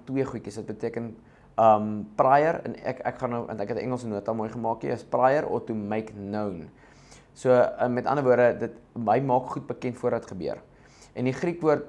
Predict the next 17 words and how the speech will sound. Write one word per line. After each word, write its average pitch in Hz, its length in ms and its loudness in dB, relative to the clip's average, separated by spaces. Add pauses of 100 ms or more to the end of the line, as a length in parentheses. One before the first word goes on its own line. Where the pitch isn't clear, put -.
die 135 80 -2
Griekse 147 280 -6
woord 131 120 -2
kan - 160 -8
ook 170 300 4 (420)
opgedeel 123 560 0
word 110 240 -2
in 113 200 -8
twee 139 200 0
verskillende 123 400 -4
maniere. 107 300 -4 (400)
Die - 100 -4
eerste 175 240 4
een 156 80 2
is 143 160 -4
die 127 80 -2
manifestering 160 1000 2